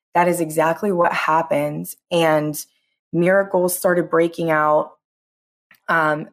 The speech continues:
people just ended up falling over. Everybody either laid out on their faces and on the ground in the congregation or were on their knees. There was a, a holy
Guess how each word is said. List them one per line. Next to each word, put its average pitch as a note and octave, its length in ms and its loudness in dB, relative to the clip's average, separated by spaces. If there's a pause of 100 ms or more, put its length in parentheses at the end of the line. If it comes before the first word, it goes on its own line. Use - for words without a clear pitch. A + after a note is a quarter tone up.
(100)
people F3 800 0
just E3+ 220 -8
ended D#3+ 200 -4
up D3+ 280 -2 (340)
falling F3 440 0
over. D#3 500 -4
Everybody E3+ 840 -4 (340)
either D#3+ 320 0
laid D#3+ 300 0
out D#3 380 0
on D#3+ 140 -2
their D#3+ 140 -4
faces D#3+ 720 -4 (100)
and D#3 520 -8
on D#3 120 -2
the D3+ 60 -6
ground D#3 440 0
in D#3 80 -4
the D3 60 -8
congregation F#3+ 920 -2 (320)
or D#3+ 160 2
were D3+ 140 2
on D3 140 0
their D3 160 -2
knees. F3+ 600 -2 (360)
There E3+ 100 2
was E3 180 2
a, D#3 280 -4 (160)
a D#3 60 0
holy G3 920 -2